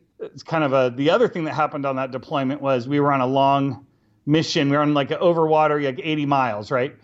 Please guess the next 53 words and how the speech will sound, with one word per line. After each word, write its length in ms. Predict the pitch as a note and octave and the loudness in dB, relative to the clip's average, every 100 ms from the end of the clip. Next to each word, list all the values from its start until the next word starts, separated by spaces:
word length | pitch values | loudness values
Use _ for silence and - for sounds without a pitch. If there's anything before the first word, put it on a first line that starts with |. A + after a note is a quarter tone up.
| _ _ _ _ _ | _ _ _ _ _
You 100 | D#3+ | 2
know, 100 | C#3+ | 2
forty 380 | - F#3 G3 F3+ | 2 2 2 2
to 80 | E3+ | 0
eighty 220 | D#3+ D3 | 0 2
miles 580 | D3+ E3 D3+ B2+ - - _ _ - | 4 4 4 0 -2 -16 _ _ -18
is 280 | - D3+ | -8 -4
not 160 | D#3+ F3 | 0 0
a 40 | D#3+ | 0
big 180 | D3+ | -2
deal 240 | B2+ D#3+ D#3+ | 0 2 4
over 220 | C#3 C3 | 4 2
land, 380 | C#3 D#3+ C#3+ A#2+ | 0 0 0 0
but 200 | B2 B2+ | -2 0
when 100 | C#3 | 2
you 60 | |
got 200 | C#3 C3 | 2 0
people 300 | - E3+ D#3 D3 | -4 -6 0 2
on 160 | C#3 | 2
board 360 | C#3+ C#3+ C#3 C3+ | 2 2 2 0
and 240 | A#2+ A#2 | 0 -4
equipment 540 | A#2+ - F3 C#3 C#3 - _ _ _ _ | -4 0 0 0 -2 -4 _ _ _ _
and 120 | C#3+ | 2
you're 100 | C#3+ | 4
trying 260 | C#3 F3 D#3+ | 4 0 0
to 60 | |
find 320 | C#3+ D#3+ D3 C3+ | 0 0 -2 -4
ships 500 | - E3 C3 - C#3 | 0 0 -2 -10 -8
with, 200 | C3+ - _ | -8 -8 _
you 120 | - C#3 | -6 -2
know, 200 | B2 A#2+ | -2 0
that 200 | C#3 C3+ | 0 2
are 100 | B2 | 2
radio 320 | D3+ D#3+ C3+ | 0 2 -2
silent, 540 | - E3 E3 B2+ C3 - _ _ _ _ _ _ | 0 0 2 0 -6 -12 _ _ _ _ _ _
you 120 | G3+ | 0
know, 60 | E3+ | 2
we 100 | E3+ | 4
had 200 | F3 C#3+ | 2 -2
specific 480 | - F3+ - F3 C#3 | -6 -6 -2 -2 0
limits. 400 | D#3+ D#3 A#2 - | -2 -2 -4 -4
You 60 | |
know, 40 | C#3 | -2
we 60 | |
couldn't 200 | C#3 F#3 | 0 -2
fly 240 | C#3+ F3 D#3+ | 2 2 2
longer 340 | D3+ D#3+ D#3 | 2 0 0
than 200 | C#3+ C#3+ D3 | -2 -4 -2
eighty 260 | D#3+ D3+ | -2 0
miles 640 | C#3 D3+ D3 C3 B2 A#2 - E3 | 2 2 2 0 -2 -6 -8 0
over 220 | D3 C#3 | 2 4
the 100 | B2 | 2
water 560 | B2+ F#3+ F3+ C3 B2+ | 4 4 2 0 -6